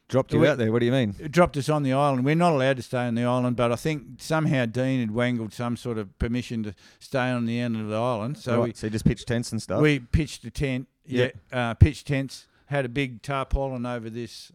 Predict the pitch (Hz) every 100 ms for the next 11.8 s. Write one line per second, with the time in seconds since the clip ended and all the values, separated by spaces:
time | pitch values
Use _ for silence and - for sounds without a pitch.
0 | - 113 110 104 101 98 - 127 107 104
1 | 127 - 117 110 107 - _ _ _ _
2 | _ - 131 123 95 - 123 139 113 95
3 | 113 110 117 156 _ _ - 113 - -
4 | - _ _ _ _ _ _ 95 127 165
5 | - 151 151 147 147 143 143 117 - _
6 | _ 147 156 165 165 147 127 127 127 127
7 | _ - - - _ - - 175 147 135
8 | 127 151 156 120 147 160 160 123 185 220
9 | 107 - - 131 151 165 147 127 151 123
10 | 139 123 113 - 110 127 120 117 139 185
11 | - _ 131 151 123 143 135